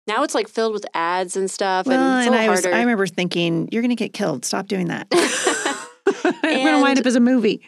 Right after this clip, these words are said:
Speaker 1: I noticed that I'd be selling a bumbo, and this mom would come to pick up my bumbo on my front porch, and she would end up staying there talking to me for a long time. And it was happening over and over.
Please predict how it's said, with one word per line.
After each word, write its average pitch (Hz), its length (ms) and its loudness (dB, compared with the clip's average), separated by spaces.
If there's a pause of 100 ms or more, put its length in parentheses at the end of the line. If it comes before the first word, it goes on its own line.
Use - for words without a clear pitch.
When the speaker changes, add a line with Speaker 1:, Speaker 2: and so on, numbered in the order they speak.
Speaker 1:
I 240 220 0
noticed 233 760 0
that 202 360 0
I'd 208 260 -2
be 214 180 -2
selling 214 380 0
a 190 40 0
bumbo, 185 800 2
and 185 600 0 (360)
this 208 180 -6
mom 214 240 2
would 208 160 -4
come 214 240 -2
to 196 60 0
pick 214 220 -4
up 208 100 -2
my 190 140 -2
bumbo 196 380 0
on 175 120 2
my 170 100 -2
front - 280 -4
porch, 214 520 -2
and 196 140 -2
she 220 100 -2
would 208 100 0
end 202 120 -2
up 196 100 -6
staying 202 320 0
there 196 140 0
talking 185 460 -2
to 185 120 -6
me 170 360 -6 (160)
for 196 420 0
a 175 100 0
long 190 280 2
time. 190 560 -2 (380)
And 220 100 -2
it - 20 2
was 226 120 0
happening 220 460 -2
over 196 300 0
and 185 140 -2
over. 175 520 -2